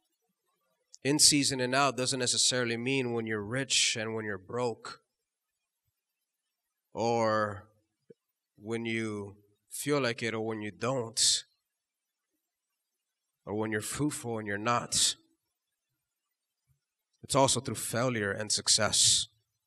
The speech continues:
You know, one of the hardest lessons to grasp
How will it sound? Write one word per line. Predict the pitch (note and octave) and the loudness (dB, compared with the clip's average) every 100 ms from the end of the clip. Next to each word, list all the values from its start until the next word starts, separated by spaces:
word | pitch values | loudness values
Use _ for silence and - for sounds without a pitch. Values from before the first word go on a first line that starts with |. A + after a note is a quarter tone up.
| _ _ _ _ _ _ _ _ _ _ - | _ _ _ _ _ _ _ _ _ _ -8
You | C#3 | 0
know, | D3+ | 2
one | C#3 D#3+ | 4 4
of | |
the | C3 A#2 | 4 4
hardest | C3+ C#3 B2+ - | 6 6 4 4
lessons | A#2 C3 - B2 - | 4 4 4 4 0
to | A#2 | -2
grasp | - G#2+ A2+ G2+ - - | -4 2 4 6 6 6